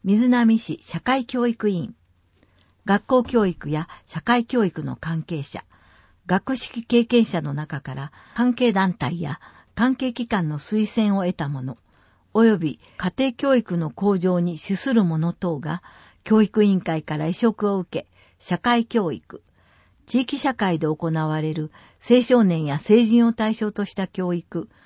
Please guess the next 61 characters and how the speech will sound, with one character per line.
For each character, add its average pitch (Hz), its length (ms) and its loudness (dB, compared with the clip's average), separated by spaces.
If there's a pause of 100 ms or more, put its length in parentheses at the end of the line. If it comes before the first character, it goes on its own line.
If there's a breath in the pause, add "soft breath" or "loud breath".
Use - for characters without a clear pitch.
(180 soft breath)
を 208 220 0
充 214 260 2
実 190 280 -4
さ 190 140 -2
せ 185 140 0
る 170 120 -2
た 165 120 -2
め 160 160 -2
に、 143 200 -6 (420 soft breath)
様 226 320 4
々 233 240 4
な 135 160 -4
研 233 240 6
究 247 180 -2
活 240 300 -4
動 156 120 -2
を - 60 -8
行 151 120 -6
っ 135 180 -6
て 139 140 -12
い 123 80 -6
ま 131 180 -6
す。 - 160 -18 (1000)
以 214 100 0
下 226 140 2
の 160 140 0
活 170 300 -4
動 170 180 2
を 156 60 -2
行 175 120 -2
っ 160 200 -2
て - 140 -10
い 147 120 -4
ま 147 160 -4
す。 - 200 -20 (600 soft breath)
活 190 320 -2
動 214 220 6
や 185 140 2
会 269 280 0
議 214 80 4
の 165 140 0
成 156 200 -4
果 147 180 -6
は、 151 180 -6 (300 loud breath)
市 - 280 -6
ホ 233 200 2
ー 262 40 4
ム 262 160 0
ペ 262 180 0
ー 226 40 4
ジ 170 120 0
に 147 120 -4
公 190 220 -2
開 175 240 -4
し - 80 -12
て 170 100 -4
い 165 100 -2
ま 170 140 -4
す - 120 -16
の 127 140 -8
で、 143 200 -10